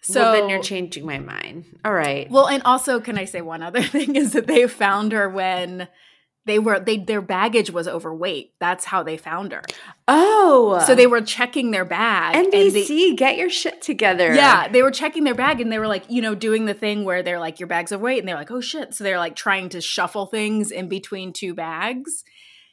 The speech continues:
Speaker 2: And he, they open up the bag to, like, pull some stuff out so it won't be overweight, and then they find the dog.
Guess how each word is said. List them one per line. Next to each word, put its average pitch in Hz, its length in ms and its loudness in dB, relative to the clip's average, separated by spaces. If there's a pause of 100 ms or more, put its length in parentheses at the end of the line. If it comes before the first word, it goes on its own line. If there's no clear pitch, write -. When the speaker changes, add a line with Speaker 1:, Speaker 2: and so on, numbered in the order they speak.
(160)
Speaker 2:
And 196 640 0 (120)
he, - 200 -20
they 202 280 -4
open 208 320 -2
up 208 100 -8
the 190 100 -8
bag 180 340 -4
to, - 120 -16
like, 175 220 -10
pull 190 180 -8
some 185 220 -10
stuff 175 260 -8
out 180 380 -10
so 185 160 -8
it 156 100 -10
won't 170 180 -8
be 165 140 -8
overweight, 175 560 -10
and 175 160 -12
then 170 120 -12
they 160 120 -14
find 156 340 -14
the 147 60 -18
dog. - 440 -12